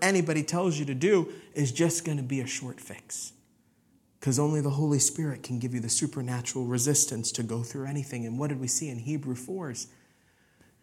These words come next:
He sympathizes with our weaknesses. Don't forget that, saints. King Jesus, the one that we just saw who took all of this, sympathizes with any weakness that we're going through.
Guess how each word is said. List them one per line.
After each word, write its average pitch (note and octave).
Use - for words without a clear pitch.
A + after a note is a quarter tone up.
He -
sympathizes -
with -
our A2+
weaknesses. -
Don't B3+
forget -
that, -
saints. -
King C4
Jesus, F3
the E3+
one A#3
that A#3
we G3+
just G3
saw G#3
who E3
took A3+
all G#3
of C3+
this, C3
sympathizes F3+
with F#3+
any A3+
weakness G#3
that F3+
we're G3+
going G#3
through. A#2